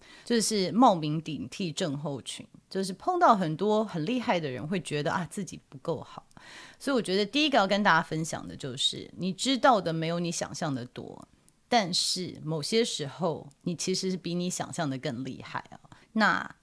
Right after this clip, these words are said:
到底现在你是知道的不够多，还是比想象的更厉害呢？要知道这两个的区隔，那真的就是经验的累积哦。所以年纪变大也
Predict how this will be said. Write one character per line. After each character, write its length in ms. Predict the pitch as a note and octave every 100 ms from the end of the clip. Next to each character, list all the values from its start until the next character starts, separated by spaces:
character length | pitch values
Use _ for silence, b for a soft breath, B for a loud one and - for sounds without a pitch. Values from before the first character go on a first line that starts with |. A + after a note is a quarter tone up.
| _
到 220 | - C#4+
底 160 | G#3 F3+
现 300 | E3 C4 A3+
在 200 | A3+ G#3
你 160 | E3 -
是 480 | - G3 F3+ - -
知 120 | A3+
道 140 | A#3+
的 80 | A3
不 100 | F3
够 200 | F#3+ A3+
多， 200 | F#3+ F#3+
还 140 | F#3 E3
是 140 | F#3+
比 120 | D#3
想 220 | E3 D#3
象 120 | F#3 E3
的 40 |
更 180 | F3+ E3+
厉 140 | E3
害 240 | D#3 E3 -
呢？ 160 | G2
要 160 | - G3+
知 160 | G#3
道 100 | A3
这 180 | G#3+ G#3+
两 200 | E3+ -
个 80 | C#3
的 140 | D#3
区 280 | D#3 - E3+
隔， 220 | D#3 - G2
那 100 | G#3
真 180 | G3+ G3+
的 120 | F3
就 100 | E3+
是 160 | E3+ D#3+
经 300 | - D#3+ D#3+
验 140 | C3+
的 120 | C3
累 260 | A2 - -
积 320 | - - -
哦。 200 | G#1+ A#1 - B -
所 160 | -
以 240 | F#3 D3+ -
年 200 | - E3
纪 460 | F3+ A3 F#3+ D#3 - -
变 160 | G3
大 160 | F#3+
也 100 | E3